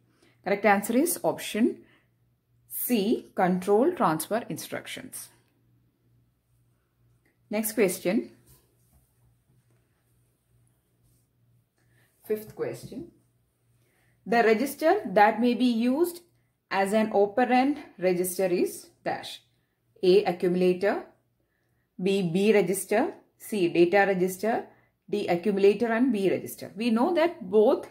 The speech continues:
accumulator and B registers can be used as, used to store operands, right? We, uh,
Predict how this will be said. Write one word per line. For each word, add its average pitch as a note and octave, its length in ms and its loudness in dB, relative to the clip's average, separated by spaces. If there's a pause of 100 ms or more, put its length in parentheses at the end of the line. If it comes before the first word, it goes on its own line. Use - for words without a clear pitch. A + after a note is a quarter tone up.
(140)
accumulator G3+ 840 0
and F#3 280 -4
B G3 180 -4
registers E3 640 -4 (360)
can G3 220 2
be G#3+ 80 0
used G#3 500 -2
as, A#3+ 360 -2 (440)
used B3+ 260 0
to C4+ 100 -4
store C4 460 0
operands, F#3+ 560 0
right? - 200 -4 (160)
We, G#3 360 -4
uh, F3 400 0